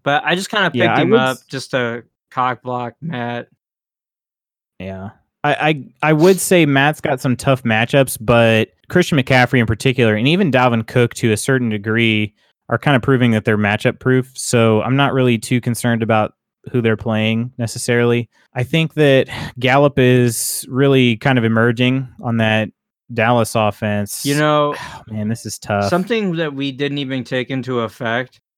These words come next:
Speaker 1: and I just noticed it, is he's starting Joe Flacco and Josh Rosen.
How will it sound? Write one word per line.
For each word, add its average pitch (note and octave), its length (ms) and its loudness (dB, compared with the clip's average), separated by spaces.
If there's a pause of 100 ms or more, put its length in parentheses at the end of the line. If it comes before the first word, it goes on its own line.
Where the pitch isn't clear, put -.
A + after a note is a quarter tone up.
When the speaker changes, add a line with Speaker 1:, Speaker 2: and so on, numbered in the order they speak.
(200)
Speaker 1:
and B2 440 -2
I B2+ 160 -4
just C3 420 -4
noticed B2 460 0
it, C3+ 180 2
is B2+ 180 0
he's D3 140 -4
starting D3+ 340 0
Joe C3 200 0
Flacco A#2+ 680 -4
and A#2 80 -6
Josh A#2+ 380 -8
Rosen. A#2+ 560 -10